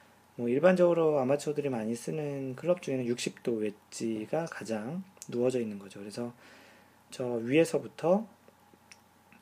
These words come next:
이렇게 누워져 있는 정도가 육십 도. 그래서 나머지 그 클럽부터 바닥이 이제 삼십 도 정도가 되겠죠. 그래서 그냥 그런 웨지 동-, 웨지 종류, 그래서 피칭 웨지, 뭐, 어프로치 웨지, 갭 웨지, 또는 샌드 웨지,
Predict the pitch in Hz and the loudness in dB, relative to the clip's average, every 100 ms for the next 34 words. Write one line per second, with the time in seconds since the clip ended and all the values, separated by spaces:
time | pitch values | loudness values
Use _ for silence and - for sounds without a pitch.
0 | _ _ - 123 113 127 131 123 107 101 | _ _ -2 0 4 4 4 0 -4 -8
1 | 110 101 - - - 110 104 117 113 139 | -8 -8 -12 -14 -12 -10 -10 -6 2 4
2 | 147 185 214 240 - - - 139 - 208 | 6 8 6 6 -6 -20 -10 -8 2 4
3 | 208 - 147 117 113 110 110 104 - 170 | 4 0 -2 -2 -2 -2 -4 -10 -8 -6
4 | 196 - - 151 123 110 117 - 101 - | -6 -6 0 0 0 -4 -8 -10 -14 -10
5 | 147 190 - - - - - - - _ | -8 -10 -12 -20 -20 -20 -20 -20 -20 _
6 | 156 175 160 147 143 160 185 151 127 135 | 2 4 6 4 12 12 12 10 4 2
7 | - 147 135 127 - - 143 139 185 131 | 0 4 4 2 -4 2 2 4 2 2
8 | 120 117 110 190 - - 120 104 107 101 | 2 2 0 -2 -4 -12 -12 -10 -10 -8
9 | - - 185 170 156 - 160 151 151 147 | -8 0 2 0 -4 -8 -2 0 2 0
10 | 131 110 110 - 156 - 143 - - 113 | -2 -6 -4 -2 -2 0 0 0 -6 -2
11 | 113 - - - 165 - 131 107 - 180 | -2 -4 -10 -4 -4 -4 -8 -6 -2 0
12 | 170 147 127 - - 185 | 2 2 0 -8 -2 -2